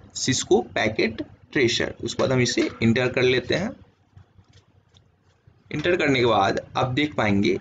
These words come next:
यहाँ पे second वाला download packet tracer eight point zero point zero, means जो कि packet tracer का latest version है यहाँ पे दिखा रहा है। हो सकता है कि आप कुछ दिन बाद download करें तो ये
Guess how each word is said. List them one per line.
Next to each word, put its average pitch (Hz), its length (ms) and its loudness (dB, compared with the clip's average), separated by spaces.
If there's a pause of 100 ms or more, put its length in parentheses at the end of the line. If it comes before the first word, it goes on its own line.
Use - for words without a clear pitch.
यहाँ 123 240 2
पे 107 300 0
second 123 420 2
वाला 101 240 2
download 131 640 0
packet 123 400 0
tracer 117 520 2 (140)
eight 147 240 -2
point 123 300 2
zero 123 180 4
point 120 360 2
zero, 107 280 4 (760)
means 127 180 4
जो 135 100 2
कि 139 200 2
packet 139 380 -2
tracer 147 360 0
का 135 100 0
latest 120 400 2
version 113 340 2
है 156 200 0
यहाँ 110 140 0
पे 113 120 0
दिखा 104 320 0
रहा 98 120 2
है। 120 160 -2 (160)
हो 151 80 2
सकता 180 260 0
है 175 80 0
कि 165 100 0
आप 147 200 0 (100)
कुछ 120 140 2
दिन 127 200 2
बाद 110 180 2
download 110 380 2
करें 117 200 0
तो 143 100 2
ये 110 180 2